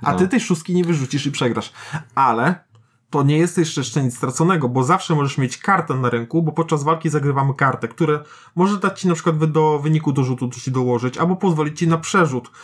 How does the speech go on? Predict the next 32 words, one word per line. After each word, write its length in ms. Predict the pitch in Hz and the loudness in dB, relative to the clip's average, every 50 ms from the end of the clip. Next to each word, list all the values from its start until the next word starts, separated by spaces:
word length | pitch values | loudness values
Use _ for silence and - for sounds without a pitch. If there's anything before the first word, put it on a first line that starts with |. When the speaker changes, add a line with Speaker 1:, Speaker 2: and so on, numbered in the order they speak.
| - - - - | -20 -20 -6 0
Speaker 1:
Więc 180 | 135 156 156 180 | 2 2 4 4
jak 200 | 175 170 - 156 | 2 0 0 0
jest 340 | 165 185 190 190 - - - | 2 2 2 0 -4 -8 -6
ważne 500 | 143 143 143 170 185 196 175 170 175 165 | -4 -2 2 4 4 4 4 4 2 2
pole 260 | 160 - 175 165 160 | 2 2 2 2 2
do 160 | 151 139 147 156 | 2 2 0 0
obrony, 480 | - 143 156 151 139 131 135 151 180 170 _ _ _ - _ _ _ _ _ - | 0 0 0 2 2 2 2 2 0 0 _ _ _ -20 _ _ _ _ _ -4
to 80 | 147 | -2
nie 240 | 147 160 180 220 233 | 2 2 4 4 4
jest 200 | 202 180 - - | 2 2 0 0
też 200 | 160 143 151 - | -2 -4 -2 0
tak, 240 | - 160 175 - - 151 | 0 0 0 0 -2 -6
że 180 | 143 165 165 | -2 0 0
skazuje 440 | 160 - - 165 160 160 190 202 185 | 0 0 0 0 2 2 2 0 0
się 140 | - - 175 | 0 2 0
na 60 | 160 | 2
ten 160 | 160 165 156 | 4 2 2
twój 180 | 156 - 160 151 | 2 2 0 2
beznadziejny 600 | 147 160 151 156 151 143 147 160 151 147 143 139 | 2 2 2 2 0 2 2 2 2 2 2 2
rzut, 280 | 135 135 120 - - - - - - | 2 2 0 0 -4 -20 -20 -16 -6
bo 140 | - 147 147 | -2 0 2
możesz 360 | 156 165 180 196 190 214 196 | 4 4 4 4 2 2 0
coś 180 | - - 175 156 | 0 0 -2 -4
z 80 | 160 - | -2 0
tym 160 | 151 143 127 | 0 0 2
rzutem 280 | 147 143 - 151 139 | 2 0 0 0 0
zrobić. 400 | 123 127 123 110 107 104 - _ _ - - - | 2 2 0 0 -2 -4 -12 _ _ -20 -18 -4
Ale 140 | - 135 135 | -2 0 2
niestety 380 | 139 139 139 - 185 170 180 170 160 | 2 0 2 0 -2 0 2 0 0
Speaker 2:
Mm. 320 | 165 170 165 160 160 151 | 0 -4 -6 -4 -2 0
Speaker 1:
ty 120 | - 196 190 | 0 0 0
tego 240 | 185 165 165 160 | 2 2 2 2